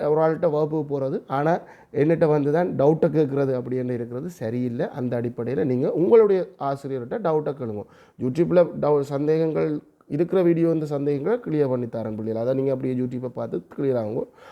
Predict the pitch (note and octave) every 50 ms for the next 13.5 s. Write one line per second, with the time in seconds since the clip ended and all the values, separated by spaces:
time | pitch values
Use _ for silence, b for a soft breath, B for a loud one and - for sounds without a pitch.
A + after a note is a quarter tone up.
0 | B B - A#2+ C3 C#3+ D3+ D#3 D3 C#3+ C3 C#3+ C#3+ C3+ C3 B2+ C3 B2+ B2+ C3+
1 | C#3 B2+ B2+ A#2 A#2 B2+ A#2+ B2 A#2+ A2+ A2 A#2 A2+ A#2 A#2 C3 F3 G3 C3+ B2
2 | B2+ B2+ B2+ C3 C3+ C3 A2+ - B B B B B B B - - C3+ D3+ D#3+
3 | D#3+ D#3+ E3+ F3+ F3+ - C#3 C#3 E3 E3 G#3+ A3 G#3+ A3 G#3 G#3 G3+ G3 G3 F#3
4 | F3+ E3 D#3+ D3 D3+ C#3+ C#3+ D3 C#3+ C#3 C3 C3 B2+ B2 A#2+ B2 F3 - - D3
5 | A#2 B2 C#3 D#3 E3+ F#3+ F#3 D#3+ D3 D3 D3+ D3 C#3+ - - C#3 C3 - F3 E3+
6 | F3 F3 E3+ - D#3+ D3 - - - D3+ E3+ - - C3+ C3 D3 D#3+ D#3+ F3+ E3+
7 | D3+ C#3+ C#3 C#3+ D3 C3+ C3+ C3 B2+ B2 B2 C3 - A#3 E3 C#3 C3 D#3+ G3 A#3
8 | A3+ A#3 G#3+ - D3 B2 G#2+ G2+ G2 G2 - _ b b b b b b - B2
9 | C3+ D3+ E3 E3+ F#3 F3+ F#3+ D3 D3+ E3 F#3+ A3 A3 G3 F3 F3 E3+ B3+ - -
10 | _ _ _ _ - B2+ A#2 - - C3 - - C3+ A#2 B2+ A#2+ A#2 B2 A#2+ A#2+
11 | B2+ E3+ G#3+ - B2 D#3 E3+ E3 C4+ C4 E3 - - - C3+ C#3 C#3 D3 D3+ D3+
12 | D3+ E3 C4+ F4 A3 F#3 F3+ F3 E3+ D#3+ E3 F3 F3+ - G3+ F#3+ E3+ D#3 D3+ D3
13 | C#3 C#3 C3 B2+ B2 B2+ C3+ D#3 -